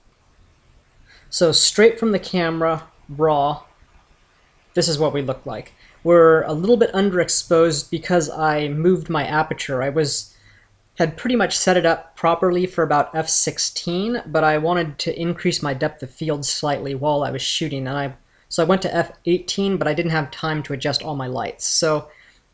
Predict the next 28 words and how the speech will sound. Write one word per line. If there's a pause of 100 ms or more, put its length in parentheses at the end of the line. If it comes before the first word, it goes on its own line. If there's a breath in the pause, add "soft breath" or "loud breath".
(160)
I'm (320)
maybe
a
third
of
a
stop
underexposed. (1400 soft breath)
So
let's
go
through
and
we'll
start (360)
editing
this
guy. (420 soft breath)
First,
I
kind
of
like
to
do
a (340)
medium
contrast.